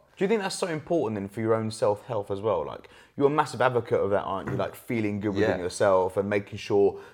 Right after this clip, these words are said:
Speaker 1: your own health and
Speaker 2: Yeah.
Speaker 1: mental health is right.
Speaker 2: Yeah, I, I think in order to find what's sustainable, you have to find what's unsustainable first.
Speaker 1: Yeah.
Speaker 2: So if you do too much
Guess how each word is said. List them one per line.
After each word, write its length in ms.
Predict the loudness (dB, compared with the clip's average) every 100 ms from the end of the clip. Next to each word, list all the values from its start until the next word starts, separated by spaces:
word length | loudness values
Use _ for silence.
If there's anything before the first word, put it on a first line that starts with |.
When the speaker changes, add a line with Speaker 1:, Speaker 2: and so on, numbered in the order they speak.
| _
Speaker 1:
your 180 | 0 4
own 220 | 4 4
health 460 | 0 2 2 2 -6
and 260 | -8 -8 -8
Speaker 2:
Yeah. 260 | -2 0 0
Speaker 1:
mental 340 | -2 -2 -2
health 240 | 0 0 0
is 120 | 2
right. 340 | 2 2 -4 -4
Speaker 2:
Yeah, 240 | -2 2
I, 220 | 0 0
I 40 | -4
think 420 | -4 -8 -10 _
in 100 | -4
order 180 | -2 -2
to 120 | -6
find 420 | -8 -2 -2 -2 -6
what's 180 | -8 -8
sustainable, 540 | -8 -4 -2 -4 -8
you 100 | -10
have 140 | -12 -14
to 80 | -14
find 300 | -8 -8 -8
what's 160 | -8
unsustainable 500 | -8 -10 -10 -10 -10
first. 520 | -6 -4 -4 -8 -18 -10
Speaker 1:
Yeah. 360 | -6 -6 -8 -12 -20 _
Speaker 2:
So 160 | -6 -4
if 120 | -4
you 160 | -6
do 380 | 0 2 2 0 -6
too 260 | -4 -2
much 500 | -2 -4 -8 -14 -20